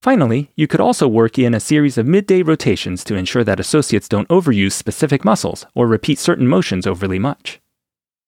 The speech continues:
As it stands, though, Amazon currently relegates all this to Angelo. I approached him at the start of shift one day to ask when or whether I'd be assigned to other roles in ship dock, not because I didn't like scanning and sorting, but because I wanted to learn all the various roles in the fulfillment center.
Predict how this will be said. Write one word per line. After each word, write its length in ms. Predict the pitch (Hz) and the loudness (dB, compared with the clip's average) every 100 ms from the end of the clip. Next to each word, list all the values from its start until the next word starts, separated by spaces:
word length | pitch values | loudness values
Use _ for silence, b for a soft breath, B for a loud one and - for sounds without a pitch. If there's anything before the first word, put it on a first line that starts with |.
| _ _ _ _ _ _ _ _ | _ _ _ _ _ _ _ _
As 160 | 107 143 | -4 -4
it 80 | 196 | -2
stands, 420 | - 254 226 - | 0 2 0 2
though, 260 | 123 127 - _ _ | 0 0 -4 _ _
Amazon 380 | 151 165 147 139 | 0 2 2 0
currently 340 | 143 139 139 | 0 0 0
relegates 500 | 123 127 127 110 98 | 2 2 2 0 -2
all 240 | - 170 143 | 0 0 2
this 200 | 101 - | -2 -6
to 120 | - | -4
Angelo. 500 | 127 120 95 85 - _ _ _ _ _ _ _ _ 139 | -2 -2 -4 -8 -14 _ _ _ _ _ _ _ _ 0
I 60 | |
approached 420 | 127 - 262 - | 0 2 0 0
him 100 | 107 | -2
at 100 | 95 | -2
the 80 | 104 | -4
start 220 | - 117 | -2 0
of 80 | 98 | 0
shift 320 | - 220 - | 0 -2 0
one 180 | 104 87 | -4 -4
day 180 | 87 101 | -4 -4
to 180 | - 147 | -4 -2
ask 220 | 139 - | -4 0
when 240 | 135 202 | 0 2
or 140 | 262 156 | 0 0
whether 360 | 175 190 110 | 0 2 2
I'd 160 | 101 101 | 0 0
be 100 | 104 | -2
assigned 360 | 104 117 110 110 | -2 -2 -2 -2
to 120 | 127 | -4
other 180 | 113 92 | -4 -4
roles 260 | 92 95 | -4 -4
in 80 | 120 | -6
ship 260 | - 220 - | -4 -4 -6
dock, 340 | 76 - _ _ _ _ _ _ | -12 -16 _ _ _ _ _ _
not 180 | 202 233 | -2 0
because 240 | - 123 | 0 0
I 100 | 107 | 2
didn't 200 | 135 110 | 2 2
like 200 | 135 202 | 0 -2
scanning 340 | - 104 92 85 | -2 -4 -2 -6
and 100 | 90 | -6
sorting, 380 | 98 80 127 - _ - | -6 -6 -8 -10 _ -4
but 120 | 175 | -2
because 240 | 196 208 | 0 0
I 100 | 196 | 2
wanted 260 | 196 202 196 | 2 0 0
to 80 | 185 | 0
learn 200 | 175 175 | 0 2
all 140 | 156 | 0
the 80 | 139 | 2
various 420 | 127 123 123 - | 2 2 2 0
roles 300 | 113 107 110 | 0 0 -2
in 80 | 107 | -4
the 80 | 98 | -4
fulfillment 500 | 98 - 156 104 - | -4 -2 -2 -2 -6
center. 340 | 101 - | -12 -14